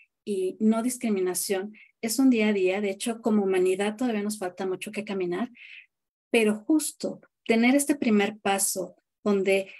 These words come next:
estamos buscando que exista esta igualdad y no discriminación es algo grande. Y además poder formalizarlo ante una institución como es, eh, justo conapred, justo, este, la Secretaría de Trabajo de Previsión Social,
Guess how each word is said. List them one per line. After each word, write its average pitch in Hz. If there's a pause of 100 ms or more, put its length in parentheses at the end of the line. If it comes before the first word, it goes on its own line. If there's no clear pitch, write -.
(100)
estamos 269
buscando 208
que 208
exista - (160)
esta 220
igualdad 208
y 214
no 208
discriminación 202
es 214
algo 240
grande. 185 (440)
Y 226
además 214
poder 214
formalizarlo 202 (240)
ante 190
una 226 (220)
institución 208
como 190
es, -
eh, 208
justo 208
conapred, 190 (200)
justo, 202
este, 190 (240)
la 220
Secretaría 202
de 190
Trabajo 190
de 190
Previsión 190
Social, 208